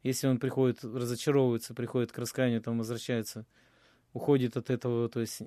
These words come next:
перестает поддерживать этот в-, решение, то есть вот такой вот этот вопрос, то есть отвергается его, по-другому начинает.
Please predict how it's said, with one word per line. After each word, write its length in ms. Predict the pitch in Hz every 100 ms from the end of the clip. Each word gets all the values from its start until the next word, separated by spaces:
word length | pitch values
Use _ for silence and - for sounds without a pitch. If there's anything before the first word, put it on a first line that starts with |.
| - -
перестает 480 | 131 123 - 135 123
поддерживать 520 | 127 120 120 110 107
этот 280 | 113 117 -
в-, 120 | 117 - _ _ _ _ _ -
решение, 380 | 117 - 127 113
то 80 |
есть 120 | 117 -
вот 120 | 113
такой 280 | 120 127 117
вот 140 | 120
этот 160 | 117 117
вопрос, 440 | 123 175 185 - _ _ _ _ _
то 60 |
есть 80 | 165
отвергается 600 | 151 151 143 139 127 -
его, 60 | 113
по-другому 440 | 127 135 131 123
начинает. 520 | 117 104 117 107 101